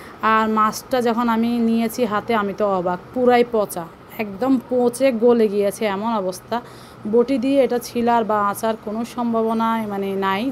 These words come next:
যে এর করতে গেলেই মাছ বের হয়ে যাচ্ছে, সব কিছুই এলোমেলো হয়ে যাচ্ছে। তো যাই হোক, ওই যে সৌন্দর্য দেখে প্রেমে পড়ে এখন, আহ, সে জিনিসটা আর খাওয়ার উপযুক্তই না বলতে গেলে। তো তারপরও আমি ছেঁচে পরিষ্কার করে নিচ্ছি, দেখি অন্য কিছু করা যায়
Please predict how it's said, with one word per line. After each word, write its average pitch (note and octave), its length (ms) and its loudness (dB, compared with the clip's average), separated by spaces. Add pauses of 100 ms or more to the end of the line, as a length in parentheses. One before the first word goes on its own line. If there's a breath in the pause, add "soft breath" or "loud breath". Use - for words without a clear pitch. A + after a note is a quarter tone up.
যে G3+ 180 2
এর G3 200 -2
করতে A#3 260 0
গেলেই A#3 280 4
মাছ A#3 280 4
বের G3 200 -2
হয়ে G3+ 140 -2
যাচ্ছে, G#3 420 -4 (200)
সব G#3 120 -12 (100)
কিছুই B3+ 340 -4
এলোমেলো A3 340 -2
হয়ে G#3 180 -2
যাচ্ছে। F#3 320 -6 (760 loud breath)
তো E4 140 4
যাই D#4+ 260 6
হোক, E4 120 4
ওই D#4+ 120 4
যে D#4+ 120 0
সৌন্দর্য C#4+ 540 0
দেখে C#4+ 340 2
প্রেমে C#4+ 340 0
পড়ে C4 200 0
এখন, C4 460 -2
আহ, A#3 340 0 (140)
সে A#3+ 200 -4
জিনিসটা A#3 600 0
আর A3 160 0 (160)
খাওয়ার A3 240 4
উপযুক্তই A3+ 640 -2
না A#3+ 140 0
বলতে A3 320 0
গেলে। G#3+ 260 -2 (580 loud breath)
তো C#4 80 -2
তারপরও D4+ 400 4
আমি D4+ 400 4 (100)
ছেঁচে C#4 320 -2
পরিষ্কার C4+ 400 -4
করে B3+ 180 -4
নিচ্ছি, B3+ 340 -8
দেখি A#3 300 -2
অন্য A#3 240 -2
কিছু A#3 240 -6
করা G#3+ 300 0
যায় G3+ 220 0